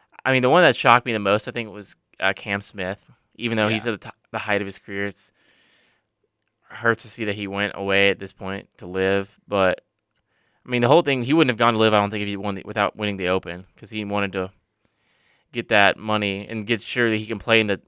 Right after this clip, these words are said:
Speaker 1: um, he can play the Open until he's, like, sixty-five now, and he can play in the other, uh, f-, five. He can play in all the fi-, all the majors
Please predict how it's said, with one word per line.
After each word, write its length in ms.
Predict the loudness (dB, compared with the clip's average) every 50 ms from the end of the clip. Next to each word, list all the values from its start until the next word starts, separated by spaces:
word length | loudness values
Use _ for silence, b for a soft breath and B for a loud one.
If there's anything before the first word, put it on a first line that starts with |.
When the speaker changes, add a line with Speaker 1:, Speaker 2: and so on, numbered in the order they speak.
| _ 0 4
Speaker 1:
um, 460 | 6 6 6 6 4 4 0 -4 -12 _ _ _ _
he 80 | -14
can 80 | -10 0
play 140 | 4 4 6
the 120 | 8 6
Open 140 | 6 6 4
until 140 | 2 0 0
he's, 100 | 0 0
like, 120 | -4 -6
sixty-five 720 | -6 -6 -8 -6 -8 -12 -8 -4 -4 -4 -4 -6 -10 -14 -14
now, 320 | -14 -14 -12 -12 -14 -14 -18 _ _ _ _ -10
and 80 | -8
he 80 | -6 -6
can 100 | -6 -2
play 160 | 0 0 2
in 60 | 2
the 80 | 2 2
other, 240 | 2 2 0 -2 -6 _ -6 -2
uh, 320 | 2 2 4 4 2 0
f-, 120 | -2 -6 _ _ _ _ _ _ _
five. 440 | 0 2 4 4 4 2 0 -4 -8
He 80 | -8 -8
can 80 | -4 0
play 160 | 0 0 2
in 60 | 2
all 180 | 4 2 2 2
the 80 | 0
fi-, 140 | -6 -8 -8 -4
all 300 | -2 0 2 2 2 2
the 160 | 0 -2 -6 -10 _ _ _ _
majors 540 | -4 -2 -2 -2 -2 -6 -8 -10 -12 -16 -20